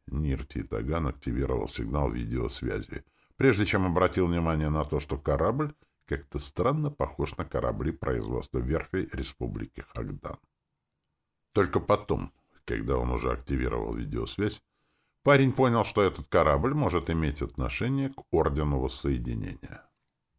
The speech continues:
Организации, которая категорически отрицательно относится к представителям его расы за то, что они пожирают разумных.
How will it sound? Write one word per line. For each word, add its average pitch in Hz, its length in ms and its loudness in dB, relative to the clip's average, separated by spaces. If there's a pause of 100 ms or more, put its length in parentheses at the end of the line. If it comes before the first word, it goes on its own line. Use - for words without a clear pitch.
(680)
Организации, 113 1080 4
которая 85 460 4
категорически 95 1000 4
отрицательно 92 840 4
относится 80 580 -2
к - 80 -12
представителям 71 800 0
его 73 300 2
расы - 540 -6 (400)
за 58 180 -4
то, 58 160 -4
что 55 180 -4
они 57 160 -4
пожирают 64 720 0
разумных. 58 640 -6